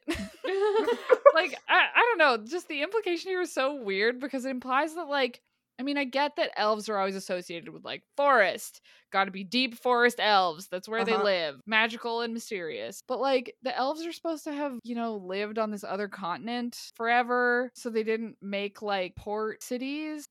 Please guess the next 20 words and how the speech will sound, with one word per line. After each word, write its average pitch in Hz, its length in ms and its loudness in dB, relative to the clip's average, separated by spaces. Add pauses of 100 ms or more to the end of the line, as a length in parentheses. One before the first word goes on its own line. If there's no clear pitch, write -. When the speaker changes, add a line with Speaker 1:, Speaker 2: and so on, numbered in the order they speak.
(200)
Speaker 1:
And 240 160 -4
then 247 100 0
the 247 80 -2
song 233 540 -2
is 247 100 -4
about 220 440 2 (140)
a 208 120 -2
guy 202 840 4
who 214 340 -6
is 190 260 -6
separated 202 680 -4
from 208 220 -6
his 196 160 -8
love 190 680 0
by 185 220 2
the 190 180 -8
ocean 220 560 -4
because 202 260 -10
he 190 140 -12
loves 175 640 -4